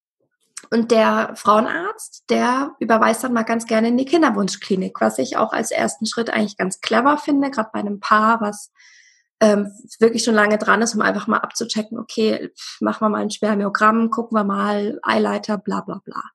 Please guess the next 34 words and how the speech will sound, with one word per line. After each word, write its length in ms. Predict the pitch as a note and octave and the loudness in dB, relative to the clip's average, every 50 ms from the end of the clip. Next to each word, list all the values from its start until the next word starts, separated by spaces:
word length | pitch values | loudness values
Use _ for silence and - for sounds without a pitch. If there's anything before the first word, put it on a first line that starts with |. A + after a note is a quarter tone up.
| _ _ _ | _ _ _
Finde 220 | - C#4+ C#4 D4 | -2 0 0 0
ich 120 | D#4 D#4 - | 0 -2 -2
schon 220 | - C4+ C4+ C4+ | 0 2 4 4
eine, 120 | C4+ B3+ - | 2 2 0
eine 160 | A3+ A3+ A3 | -2 -2 0
gute 260 | A3+ A#3 A3+ - G#3 | 0 -2 -2 -4 -4
Sache. 360 | G3+ G#3+ G#3+ - - F4 G4+ A4+ - _ _ _ - - - - - - A#3+ A3 _ _ - _ _ | -6 -6 -6 -6 -6 -6 -6 -8 -10 _ _ _ -20 -20 -20 -20 -20 -20 -20 -20 _ _ -20 _ _
Aber 200 | A3+ A3 A#3 A#3 | 2 2 4 4
dann 220 | A#3+ A3+ B3+ C#4 | 4 2 2 2
kommt 220 | C4+ - C#4 C#4 | 0 -2 -2 0
man 160 | C#4 C4+ B3+ A#3 | 0 0 0 2
so 200 | A#3+ B3+ C#4+ D#4+ | 2 2 2 2
schnell 340 | D4+ - - A#3+ A#3 C4 | 0 0 0 0 0 2
in 120 | C#4+ C4+ B3+ | 2 0 0
diesen 220 | A#3+ A3+ G3+ G#3+ | 0 0 -2 -2
Strudel. 600 | - - - - D#4+ E4+ C4+ F#3 - F#3+ - - _ _ _ _ _ _ _ _ _ _ _ _ _ _ _ _ _ _ _ _ _ - - _ - | -4 -4 -2 0 0 2 2 0 -2 -4 -8 -14 _ _ _ _ _ _ _ _ _ _ _ _ _ _ _ _ _ _ _ _ _ -20 -12 _ -4
Ich, 220 | A3+ - - - | -4 -4 -2 0
wer, 160 | A3+ A#3+ A#3+ A3+ C4 A3+ | 2 2 4 2 2 0
wer 200 | A#3 A#3+ C4 B3+ | 0 0 0 0
war 140 | B3 A#3+ | -2 -2
das? 180 | A#3+ A#3+ A3 - | -2 -4 -6 -4
Irgendeine 440 | - B3+ A#3 A#3+ B3+ - A3 G#3+ A3 | 0 0 0 0 0 -2 -2 -2 -2
Teilnehmerin 1040 | A3 - - A3 A3+ A#3+ B3+ B3 A#3+ A#3+ A#3+ A#3 A#3 A3+ A3+ A3+ A#3 A#3 A3+ A#3 _ _ _ _ _ _ _ _ _ _ _ _ _ _ _ | -4 -2 0 0 2 2 2 0 0 -2 -2 -2 -2 -2 0 0 -2 -4 -8 -12 _ _ _ _ _ _ _ _ _ _ _ _ _ _ _
vom 320 | - - - A3 G3+ G3+ | -10 -2 0 0 0 0
Frauenkreis 520 | G3 - - A#3 B3 C#4+ C#4+ - D4+ D4 C#4+ | -2 0 4 4 4 4 2 0 0 0 -2
oder 100 | A3+ A3 | -4 -4
vom 300 | - - A3+ G#3+ G#3 G3+ | -4 -2 -2 -4 -2 -4
Gruppencoaching, 540 | - - - D4+ - - C4+ C4 C4 B3+ A#3+ | -6 -6 -6 -6 -4 -4 -4 -4 -4 -4 -6
das 120 | A#3+ - | -6 -4
weiß 160 | A#3 B3 C4 | -6 -6 -6
ich 80 | C#4 - | -8 -12
grad 200 | - A#3 A3 - | -12 -14 -12 -8
gar 160 | A3 G#3+ G#3+ | -6 -6 -6
nicht. 220 | B3 - - - | -6 -8 -12 -16